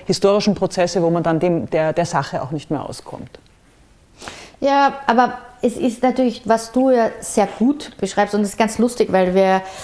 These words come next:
Speaker 2: äh, in den, in den Kritiken über das Buch auch sehen konnten, es gab so ein bisschen eine, einen Unterschied zwischen den Österreichern und den,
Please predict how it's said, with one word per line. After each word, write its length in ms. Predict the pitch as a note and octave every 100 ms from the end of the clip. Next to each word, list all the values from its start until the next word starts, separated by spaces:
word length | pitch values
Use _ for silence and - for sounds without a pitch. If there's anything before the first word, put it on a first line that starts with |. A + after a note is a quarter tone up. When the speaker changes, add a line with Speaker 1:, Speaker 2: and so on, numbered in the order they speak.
| - - -
Speaker 2:
äh, 320 | G3 F#3 -
in 120 | G3
den, 200 | F#3+ F#3+
in 200 | F#3 G3+
den 160 | F#3+ F#3+
Kritiken 680 | - B3 B3 G#3+ G#3 G3 -
über 260 | G3+ F#3
das 320 | F#3+ G3 F#3+ -
Buch 360 | A3+ B3 A#3
auch 200 | - F#3+
sehen 300 | - G#3 G#3+
konnten, 220 | A3 F#3+
es 100 | F#3+
gab 180 | - F#3+
so 100 | -
ein 80 | G3+
bisschen 220 | G#3 G#3
eine, 220 | F#3+ F#3+ F#3 - - _
einen 440 | - F#3 F#3 F#3 F3
Unterschied 560 | - F#3+ G#3+ G#3 F#3+
zwischen 340 | - - G3+ G3
den 180 | F#3+ -
Österreichern 600 | F#3 F#3 G#3 F#3+ G#3 F#3
und 180 | F#3+ G3
den, 280 | F#3+ F#3